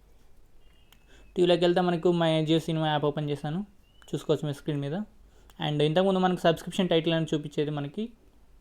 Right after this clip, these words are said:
ఇంతకుముందు, అయితే ఇప్పుడైతే ఏం లేదు, డైరెక్ట్ మనకి ఏం చూపించట్లేదు. And ఒకసారి ఏదైనా ఒకటి వీడియో ప్లే చూద్దాం ఒకసారి.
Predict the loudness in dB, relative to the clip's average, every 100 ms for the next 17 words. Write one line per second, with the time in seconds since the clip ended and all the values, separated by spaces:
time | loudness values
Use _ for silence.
0 | -20 -20 _ -20 -20 -10 -4 -2 -2 -2
1 | -4 -6 -6 -4 0 2 2 2 2 2
2 | 2 0 -6 -10 0 2 2 -2 -4 -2
3 | -2 -2 -2 -2 -2 -2 -2 -6 -10 -20
4 | -20 -20 _ -14 -10 -4 -6 -2 0 0
5 | 0 0 2 2 0 0 0 0 -4 -4
6 | -6 -6 -6